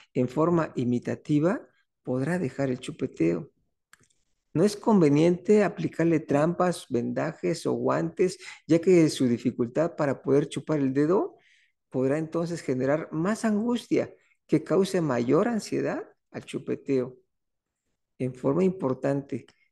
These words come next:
cada vez que note al niño con el dedo en la boca, no se lo señale. Mejor, Invítelo a desarrollar alguna actividad que lo distraiga y también que lo entusiasme, complementándole con la participación del familiar cercano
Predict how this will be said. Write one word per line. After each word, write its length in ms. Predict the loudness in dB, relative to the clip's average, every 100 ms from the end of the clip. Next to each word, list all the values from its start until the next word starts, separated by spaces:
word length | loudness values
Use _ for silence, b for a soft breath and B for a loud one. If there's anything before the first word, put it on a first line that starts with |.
| _
cada 260 | 0 4 4
vez 200 | 4 2
que 160 | -2
note 320 | 0 0 0
al 100 | 0
niño 320 | 0 -2 -4 -6
con 220 | -6 -4
el 100 | 0
dedo 140 | 2
en 80 | 2
la 80 | 2
boca, 580 | 0 -2 -2 -2 -4 _ _ _ _ _
no 260 | -6 -4 -4
se 180 | -4 -4
lo 140 | -4
señale. 800 | -4 -4 -2 -2 0 -2 -4 -12 _ _ _ _ _ _
Mejor, 540 | -2 2 4 4 0 b b _
Invítelo 580 | 2 2 2 0 0 2
a 20 |
desarrollar 500 | 0 0 -2 0 0
alguna 400 | 0 -2 -2 -2
actividad 680 | -4 -6 -2 0 0 -2 -4 B B _
que 140 | 0
lo 100 | 2
distraiga 840 | 2 -2 -4 -4 -4 -4 -4 -6 b b -2
y 140 | 0
también 360 | 2 2 2 2
que 120 | 2
lo 100 | 0
entusiasme, 920 | 0 -2 0 0 0 0 -2 -4 -6 B B
complementándole 1000 | -2 2 4 4 2 2 2 4 2 2
con 200 | -2 -2
la 160 | -2
participación 760 | -4 -4 -4 -6 -4 -2 2 2
del 120 | 2
familiar 420 | 0 -2 0 0
cercano 600 | -2 -6 -2 0 0 -2